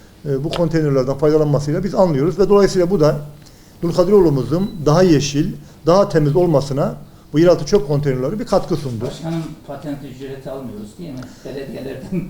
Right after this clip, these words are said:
Speaker 2: <laughs>
Speaker 1: Yani bunu sadece biz bunu gösterdik. Burada gelip incelediler. Yaptığımız yer işte Kahramanmaraş Küçük Sanayi Sistemimizde bunu yaptırıyoruz. Birkaç esnaf bunu yapıyor. Oralara yönlendirdik ve,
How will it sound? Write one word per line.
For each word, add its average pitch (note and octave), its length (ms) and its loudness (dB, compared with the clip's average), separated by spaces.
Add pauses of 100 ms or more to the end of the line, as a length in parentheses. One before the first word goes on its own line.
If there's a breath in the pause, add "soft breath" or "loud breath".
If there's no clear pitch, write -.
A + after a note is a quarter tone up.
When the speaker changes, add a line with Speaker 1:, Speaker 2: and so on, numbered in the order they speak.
(120)
Speaker 2:
<laughs> F#3+ 60 -4
Speaker 1:
Yani A3 320 4
bunu B3 320 6
sadece A3+ 380 4
biz G#3+ 220 -4
bunu A3 220 2
gösterdik. D#3 560 2
Burada F#3 160 2
gelip F#3 260 2
incelediler. D3 580 2 (140)
Yaptığımız F3 580 2
yer E3 140 4
işte D#3 180 -2
Kahramanmaraş D#3+ 580 2 (480)
Küçük D3+ 180 -8
Sanayi D#3+ 240 4
Sistemimizde D3+ 400 0
bunu C#3 120 2
yaptırıyoruz. B2 580 0 (140)
Birkaç D3+ 280 -4
esnaf D3+ 340 -2
bunu C3 100 -4
yapıyor. B2+ 360 -2 (380 loud breath)
Oralara G3 340 8 (300)
yönlendirdik C3 420 -2
ve, G#3 160 4